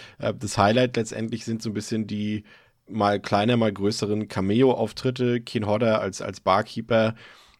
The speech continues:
David Carradine hier als, äh, als vermeintlicher Anführer.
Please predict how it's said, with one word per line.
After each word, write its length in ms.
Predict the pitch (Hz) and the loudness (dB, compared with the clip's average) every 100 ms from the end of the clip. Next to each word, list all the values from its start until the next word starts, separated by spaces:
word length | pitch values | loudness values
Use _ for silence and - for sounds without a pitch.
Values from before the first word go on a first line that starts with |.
| - | -6
David 240 | 113 107 - | -4 -4 0
Carradine 540 | 113 113 117 113 110 | 2 2 0 0 0
hier 240 | 107 110 | 0 -2
als, 300 | 110 101 - | -4 -6 -10
äh, 420 | - 104 101 104 107 | -10 -6 -6 -6 -8
als 260 | 104 98 - | -8 -10 -8
vermeintlicher 640 | 104 101 113 113 110 95 | -4 -2 -2 -4 -4 -2
Anführer. 680 | 95 135 - 127 117 117 | -2 -4 -2 0 4 4